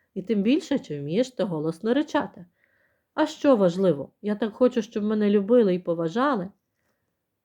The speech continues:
«Важливо залишатися самим собою, мій любий, адже ти унікальний і неповторний. Іншого такого немає в цілому світі. А ще важливо мати добре серце і завжди приходити друзям на допомогу,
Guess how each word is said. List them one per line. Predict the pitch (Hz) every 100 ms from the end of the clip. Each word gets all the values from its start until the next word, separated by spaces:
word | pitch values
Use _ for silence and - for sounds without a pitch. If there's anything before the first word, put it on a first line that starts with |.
| 226
«Важливо | 247 302 381 214
залишатися | 180 170 160 208 220 277 254
самим | 254 185 202 226
собою, | - 262 247 240 220
мій | 202 175
любий, | 160 147 - - _
адже | - 160 170
ти | 170 160
унікальний | 156 151 - 185 269 247 156 160 -
і | 226
неповторний. | 302 269 190 190 165 151 156 151 175 _ _ _ _
Іншого | 208 302 359 262 214
такого | - 160 - 151 156
немає | 147 151 190 226 165
в | -
цілому | - 262 370 165 160
світі. | 156 - 156 151 - 190 - _ _ _ _ _ _ _ _ _ _
А | -
ще | 175 - 277
важливо | 330 196 170 151
мати | 151 151 165
добре | 147 147 202
серце | 262 - 185 180 - -
і | 170
завжди | 147 143 165 381
приходити | 415 277 - 214 170 165
друзям | 151 165 254 233 175
на | 233
допомогу, | 233 208 165 151 151 - 202